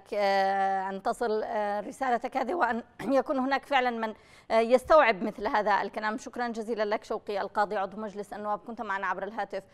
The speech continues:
من، آه، اسطنبول. عودة إليك، آه، دكتور فيصل، ما هو رأيك، آه، دكتور فيصل؟ آه، ربما لعنة الجوار هي من ستظل تلاحق، آه، اليمنيين. هل تتفق بأن قدرنا مرتبط،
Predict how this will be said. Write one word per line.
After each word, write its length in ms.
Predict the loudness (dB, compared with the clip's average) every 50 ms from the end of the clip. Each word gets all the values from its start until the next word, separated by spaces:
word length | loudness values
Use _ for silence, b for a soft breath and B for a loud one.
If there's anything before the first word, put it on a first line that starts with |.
| b b b b b b
من، 300 | -6 -6 -4 -4 -6 -6
آه، 260 | -6 -4 -4 -2 -4 -4
اسطنبول. 580 | -6 -4 -2 -2 -2 -2 -2 0 0 2 2
عودة 280 | 2 2 2 2 0 -2
إليك، 380 | -2 -2 -2 -2 -2 -4 -6 -8 -8
آه، 460 | -4 -4 -2 0 0 0 0 -2 -4
دكتور 560 | -4 -8 -12 -10 -4 -4 -4 -4 -4 -8 -10
فيصل، 560 | -6 -4 -4 -6 -4 -4 -4 -4 -4 -4 -4
ما 100 | -4 -4
هو 320 | -2 -2 -2 -2 0 0 -2
رأيك، 280 | -2 -4 -4 -6 -8 -8 -10 -16 -16 -10
آه، 220 | -8 -6 -6 -6 -8
دكتور 300 | -10 -12 -14 -14 -14 -14
فيصل؟ 380 | -10 -12 -12 -8 -8 -8 -8 b b b b b b b -2
آه، 680 | 0 0 2 2 0 0 0 -2 -4 -4 -6 -6 -6 -6
ربما 360 | -6 -4 -4 -2 0 2 2
لعنة 300 | 4 2 2 0 -2 -6 -8 -10 -10 -8
الجوار 420 | -8 -8 -8 -4 -2 0 0 0
هي 180 | -2 -4 -6 -6
من 140 | -6 -6 -8
ستظل 520 | -10 -10 -8 -8 -6 -4 -2 -2 -4 -4
تلاحق، 460 | -6 -2 0 0 0 0 -4 -8 -10 -10 -14 -12 -8 -4
آه، 520 | -2 0 0 0 0 -2 -2 -4 -6 -8
اليمنيين. 680 | -8 -8 -8 -8 -8 -8 -8 -8 -8 -10 -10 -10 -12 -14 b b b b b
هل 400 | 0 2 2 2 0 -4 -6 -6
تتفق 600 | -6 -6 -6 -4 -6 -8 -6 -6 -6 -6 -6 -10
بأن 440 | -8 -6 -6 -6 -4 -6 -6 -8 -8
قدرنا 680 | -6 -6 -4 -2 0 0 -2 -2 -2 -4 -4 -4 -4
مرتبط، 540 | -6 -8 -10 -10 -6 -6 -6 -4 -4 -6 -8